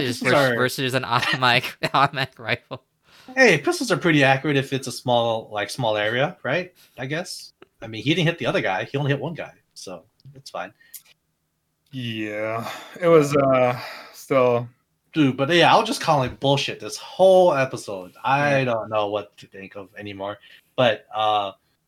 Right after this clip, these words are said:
Speaker 1: if anything, this, this leads me to believe that with the next or the final arc that they're gonna show, it has to be something with the underworld.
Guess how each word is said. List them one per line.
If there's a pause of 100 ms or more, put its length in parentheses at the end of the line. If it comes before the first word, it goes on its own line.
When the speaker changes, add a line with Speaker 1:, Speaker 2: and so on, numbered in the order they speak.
(180)
Speaker 1:
if
anything,
this,
this
leads
me
to
believe
that
with
the
next
or
the
final
arc
that
they're
gonna
show,
it
has
to
be
something
with
the
underworld.